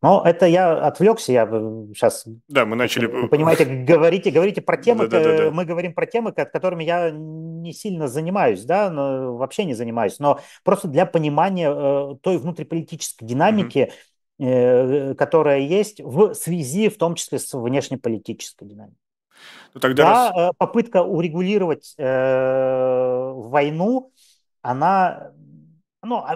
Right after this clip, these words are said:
Speaker 1: риторическая, по крайней мере,
Speaker 2: Мгм.
Speaker 1: попытка. Она, она есть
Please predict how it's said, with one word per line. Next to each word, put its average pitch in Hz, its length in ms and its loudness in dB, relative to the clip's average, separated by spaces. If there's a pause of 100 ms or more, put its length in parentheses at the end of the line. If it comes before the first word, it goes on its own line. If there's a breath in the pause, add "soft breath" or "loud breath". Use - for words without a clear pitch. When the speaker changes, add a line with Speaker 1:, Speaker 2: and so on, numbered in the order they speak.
Speaker 1:
риторическая, 151 600 -2
по - 100 -12
крайней 101 260 -6
мере, 95 140 -8
Speaker 2:
Мгм. 120 160 -10
Speaker 1:
попытка. - 320 -18 (180)
Она, 143 280 -4
она 165 180 -4
есть 226 500 -4